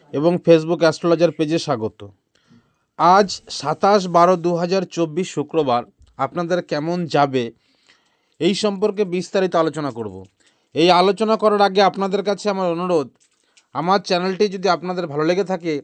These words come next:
তাহলে আপনারা অবশ্যই চ্যানেলটিকে সাবস্ক্রাইব করবেন। পরবর্তী ভিডিও দেখার জন্য অবশ্যই বেল আইকনটি ক্লিক করবেন। আর Facebook অ্যাস্ট্রোলজার পেজে অবশ্যই লাইক, কমেন্ট, শেয়ার করবেন।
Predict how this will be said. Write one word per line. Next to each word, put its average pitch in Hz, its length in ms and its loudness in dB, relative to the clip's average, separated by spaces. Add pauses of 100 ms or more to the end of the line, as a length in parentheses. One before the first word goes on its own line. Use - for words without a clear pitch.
(300)
তাহলে 165 200 0
আপনারা 170 280 -2
অবশ্যই 165 320 -4
চ্যানেলটিকে 156 420 -8
সাবস্ক্রাইব 165 560 -6
করবেন। 196 300 -8 (1120)
পরবর্তী 226 480 4
ভিডিও 190 240 0
দেখার 202 260 -2
জন্য 202 180 -6
অবশ্যই 185 320 -4
বেল 175 180 -4
আইকনটি 175 380 -6
ক্লিক 165 280 -6
করবেন। 120 340 -6 (840)
আর 165 120 0
Facebook 170 460 -6
অ্যাস্ট্রোলজার 196 500 -2
পেজে 165 340 -6 (580)
অবশ্যই 208 460 2
লাইক, 185 360 2
কমেন্ট, 175 300 -4
শেয়ার 139 260 -4
করবেন। 101 340 -14